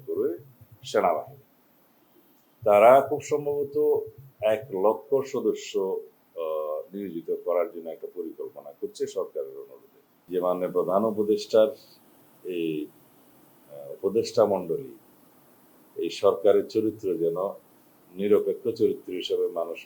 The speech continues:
বুঝতে পারে, সেরকম পদক্ষেপ তিনি নেবেন। এবং আমি আশা করি তিনি অতি শীঘ্রই সে ব্যবস্থা নিতে পারেন।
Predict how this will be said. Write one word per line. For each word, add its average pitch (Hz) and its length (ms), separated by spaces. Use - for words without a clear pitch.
বুঝতে 104 340
পারে, 82 300
সেরকম 98 480
পদক্ষেপ 90 500
তিনি 87 320
নেবেন। 87 300
এবং 101 180
আমি 110 180
আশা 113 300
করি 107 240
তিনি 95 240
অতি 85 220
শীঘ্রই 92 400
সে 90 180
ব্যবস্থা 82 460
নিতে 90 280
পারেন। 69 240